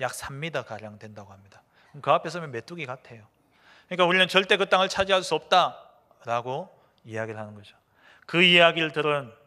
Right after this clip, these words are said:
이스라엘 백성들의 마음이 산산이 녹아지게 되어지고 부서지게 되고, 그러면서 옷을 찢으면서 모세 앞에, 어,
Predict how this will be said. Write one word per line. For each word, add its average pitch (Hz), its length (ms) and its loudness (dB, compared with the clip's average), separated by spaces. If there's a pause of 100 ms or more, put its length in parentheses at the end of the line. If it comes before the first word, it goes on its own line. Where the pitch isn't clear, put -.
(560)
이스라엘 139 400 -4
백성들의 123 420 -10
마음이 120 600 -6 (460)
산산이 170 640 -6
녹아지게 120 520 -10
되어지고 107 540 -18 (500)
부서지게 123 580 -8
되고, 104 280 -20 (400)
그러면서 175 400 0
옷을 202 360 2
찢으면서 135 720 -8 (1300)
모세 139 300 0
앞에, 117 420 -6 (220)
어, 104 340 -20